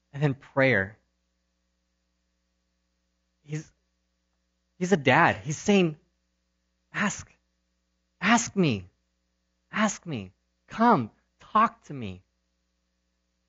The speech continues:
Prayer. Prayer is how we talk to God. God's word is how we hear from God. How do relationships develop?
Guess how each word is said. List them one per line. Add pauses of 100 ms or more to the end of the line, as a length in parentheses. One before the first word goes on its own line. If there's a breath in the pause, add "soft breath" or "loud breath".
(180)
Prayer. (1700)
Prayer
is
how
we
talk
to
God. (800)
God's
word
is
how
we
hear
from
God. (1800)
How
do
relationships (380)
develop?